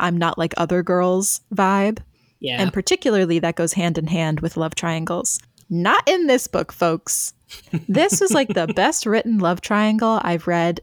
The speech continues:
Speaker 1: since I don't even know when.
Speaker 2: I don't know when,
Speaker 1: <laughs>
Speaker 2: because she's not a manic pixie dream girl. She's
Speaker 1: Nope.
Speaker 2: not, like, a pick me girl where
Speaker 1: Nope.
Speaker 2: she's,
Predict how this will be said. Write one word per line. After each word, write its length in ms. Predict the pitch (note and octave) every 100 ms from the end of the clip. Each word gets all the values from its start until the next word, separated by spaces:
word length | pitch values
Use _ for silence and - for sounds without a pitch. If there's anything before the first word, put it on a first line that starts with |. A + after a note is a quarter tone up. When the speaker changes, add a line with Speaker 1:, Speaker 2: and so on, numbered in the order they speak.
| -
Speaker 1:
since 680 | - F3 E3 D#3+ - - - _ _ -
I 140 | F3+
don't 160 | E3+ E3+
even 260 | F3+ A3+ G#3
know 180 | F#3 E3
when. 360 | D#3 D3+ E3+ _ - -
Speaker 2:
I 100 | E3+
don't 280 | C4+ C4 D#3+
know 140 | E3 C#4
when, 460 | E3+ C#3 B2+ C3+ - - -
Speaker 1:
<laughs> 260 | - _
Speaker 2:
because 360 | G#3+ G#3 A#3 - -
she's 280 | - A3+ F3
not 300 | F#3+ G#3+ B3+
a 40 |
manic 400 | E3+ F3 F3+ F3+
pixie 240 | G3+ - F3+
dream 260 | D#3+ D#3+
girl. 280 | D3+ D3+ D#3
She's 240 | D#3 F#3+
Speaker 1:
Nope. 60 | F3
Speaker 2:
not, 180 | E3+ F3
like, 160 | E3+
a 40 | F#3
pick 360 | - A3+ -
me 160 | F#3 D#3+
girl 320 | D#3+ D#3 D3+
where 80 | D3+
Speaker 1:
Nope. 60 | C#3+
Speaker 2:
she's, 300 | D#3 C#3